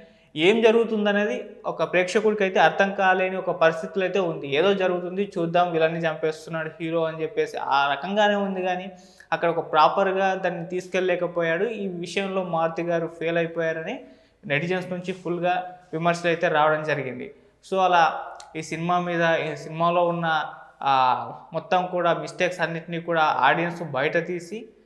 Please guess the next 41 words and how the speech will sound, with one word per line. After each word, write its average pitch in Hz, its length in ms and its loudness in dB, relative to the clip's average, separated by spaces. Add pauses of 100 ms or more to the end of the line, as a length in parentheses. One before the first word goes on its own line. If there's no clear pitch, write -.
(180)
పెట్టేసి 214 720 -2
విపరీతంగా 165 600 0
ట్రోల్ 147 380 -2
చేసేస్తున్నారు. 143 800 -10 (180)
So, 185 80 2
అలా 165 340 4
ఓం 165 200 0
రావు 165 220 4
తర్వాత 214 420 4
మారుతి 156 460 0
గారిని 160 500 0
ఈ 180 40 -6
స్థాయిలో 170 500 0
అయితే 170 520 -4 (120)
విమర్శించడం 170 580 -4
జరిగింది. 135 520 -6 (200)
మామూలుగా 196 760 6
మనకు 151 240 -4
ఒక 131 440 2 (480)
సినిమాలోనే 170 580 -2
ఒక 165 140 -4
థియరీ 160 260 -2
ఉంటుంది, 160 540 -6 (320)
సినిమా 196 300 2
బాగుంటే 190 500 6
లాజిక్స్ 170 420 6
ఏం 175 120 0
పట్టించుకోరు, 165 600 0
సినిమా 165 280 -2
బాగాలేనప్పుడే 170 720 4
ప్రతి 165 380 -6
చిన్న 170 300 -4
విషయాన్ని 170 400 -4
కూడా 170 140 2
భూతద్దం 180 560 2
పెట్టి 180 360 -6
చూసి 175 200 -6
మరీ 175 180 -4
ట్రోల్ 165 300 0
చేస్తూ 156 300 -4
ఉంటారు. 151 480 -4